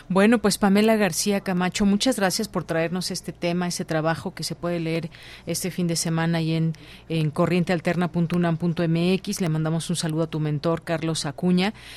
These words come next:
y gracias por este trabajo, muchas felicidades, por supuesto, uno de muchos trabajos que, que estarás haciendo como, como periodista que ya te vas especializando en esta rama. Muchísimas gracias por venir.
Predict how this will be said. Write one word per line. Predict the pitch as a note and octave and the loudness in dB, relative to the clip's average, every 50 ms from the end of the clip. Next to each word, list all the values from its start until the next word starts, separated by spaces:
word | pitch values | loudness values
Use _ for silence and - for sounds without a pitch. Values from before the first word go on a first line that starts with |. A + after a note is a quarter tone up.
| - - | -20 -12
y | - - E3 D#3+ D#3+ | -8 -6 -2 -2 0
gracias | C#3 E3+ F3 F#3 F#3+ - A3 G3+ - | 2 4 4 4 4 4 0 -2 -2
por | - - E3 D#3+ | -2 -2 -2 0
este | D#3+ D#3 - - F#3+ F3 E3+ D#3+ | -2 -2 -4 -4 -2 -2 -2 -2
trabajo, | D#3 - - E3 D#3+ F#3 G#3+ A3 - A#3+ G#3 | -2 2 2 4 6 6 4 4 4 -2 -2
muchas | E3+ E3 - G3+ F3+ - | -2 -4 -4 -6 -6 -6
felicidades, | - D#3 D3+ D3 - E3+ E3 E3+ F#3 G3 F#3 | -6 -6 -4 -4 -4 -2 0 0 0 -2 -4
por | - - E3+ D3+ | -4 -6 -6 -6
supuesto, | - D#3 - - G3+ G#3+ - - B3 - - | -6 -8 -4 -2 -2 -2 0 -2 -2 -2 0
uno | - F#3+ F#3+ F#3+ F#3+ F#3+ F#3+ F3+ D#3+ | 0 2 2 2 2 2 2 0 -2
de | C#3+ C#3+ C#3+ E3+ | -2 -2 0 0
muchos | D#3+ F3+ G3+ G3+ - G#3+ | 2 2 2 2 0 -6
trabajos | - - E3+ D#3 E3 D#3+ - F3 - - | -4 -2 0 0 0 0 -2 -8 -10 -8
que, | - D#3+ C#3 B2+ D#3+ - - - - - - - - | -8 -8 -8 -8 -10 -14 -20 -20 -20 -20 -20 -18 -8
que | - F3 E3+ D#3+ | -2 0 0 2
estarás | D3+ C#3+ - - F#3 F3 F3+ F3+ E3+ - - | 0 0 0 2 2 2 2 2 0 0 -2
haciendo | F3+ - - F3+ F3 E3 E3+ E3 D#3+ | -2 0 0 0 0 0 0 -2 -4
como, | - D#3 D3+ D3 C#3+ C#3 C#3 C#3 - - - | -4 -6 -4 -4 -4 -6 -6 -8 -12 -18 -8
como | - E3+ D#3 D3+ | -4 -2 -2 -2
periodista | D3 D#3+ D#3 D#3 D#3+ E3 F3+ F3 - - F#3 | -2 -2 -2 0 0 -2 -2 -4 -4 -6 -6
que | - - D#3 | -6 -6 -6
ya | C#3+ D3+ D3+ | -4 -4 -4
te | - - D#3 | -4 -6 -6
vas | D3+ D3+ - - - - | -6 -4 -4 -6 -6 -6
especializando | E3+ D3+ - - D#3 - - D#3 C#3+ D3 - - E3 D3+ D3+ D3+ D#3 D3 - - - - - - - - | -8 -8 -6 -6 -6 -6 -4 -4 -4 -4 -4 -2 -2 -2 -2 -2 -2 -4 -6 -8 -18 -20 -20 -20 -10 -6
en | D#3 D3+ D3+ | -4 -4 -2
esta | D3 - - E3 D3 | -4 -4 -4 -6 -4
rama. | D3 D3 D3 D3+ D3+ | -4 -4 -2 -2 0
Muchísimas | E3 F3 F3 - C4 B3 - D4 C#4+ B3+ G#3+ | 0 0 0 0 0 0 0 0 0 0 2
gracias | - G#3 G3 - G#3 F#3 | 2 0 0 0 -2 -4
por | - - D#3+ D3 C#3+ | -4 -6 -8 -6 -6
venir. | C#3 D3 C#3+ C#3+ C3 | -6 -6 -6 -6 -6